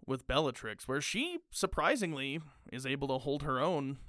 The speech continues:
pretty well against him. I mean, I don't think he's utilizing his full power or anything until the end, maybe. But she, he's particularly impressed with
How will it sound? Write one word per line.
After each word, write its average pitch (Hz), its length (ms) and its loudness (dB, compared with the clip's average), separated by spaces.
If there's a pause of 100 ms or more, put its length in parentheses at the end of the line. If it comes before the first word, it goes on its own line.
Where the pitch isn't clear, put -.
(260)
pretty 147 260 2
well 131 280 2
against 110 360 -6
him. 135 160 0
I 120 60 -2
mean, 120 220 -4
I 123 80 0
don't 131 200 -4
think 139 180 -8
he's 123 220 -6
utilizing 110 600 -4
his 107 180 -10
full 120 240 -4
power 127 580 2
or 107 80 -6
anything 104 400 -6
until 110 320 -6
the 95 160 -6
end, 131 300 -2
maybe. 95 400 -10 (800)
But 123 260 4
she, 135 400 2
he's 143 220 0
particularly 165 800 2
impressed 127 500 0
with - 380 -6